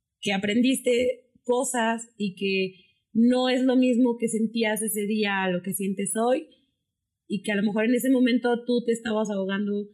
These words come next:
en un vaso de agua y a lo mejor es bien válido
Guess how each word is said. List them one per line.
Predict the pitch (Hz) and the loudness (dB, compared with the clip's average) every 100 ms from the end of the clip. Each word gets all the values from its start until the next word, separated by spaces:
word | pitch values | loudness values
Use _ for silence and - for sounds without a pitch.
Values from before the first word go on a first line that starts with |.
| _ _ _ _ | _ _ _ _
en | 196 220 | 0 2
un | 214 | 4
vaso | 214 208 196 | 2 0 0
de | 190 | 0
agua | 190 202 247 - | 0 0 -2 -2
y | 208 | -2
a | 190 | 0
lo | 185 | 0
mejor | 185 190 196 | 0 0 -2
es | 196 - _ | -2 -8 _
bien | - 180 208 208 202 | -12 -2 0 2 2
válido | 185 180 190 190 247 - | 2 2 0 0 -2 -4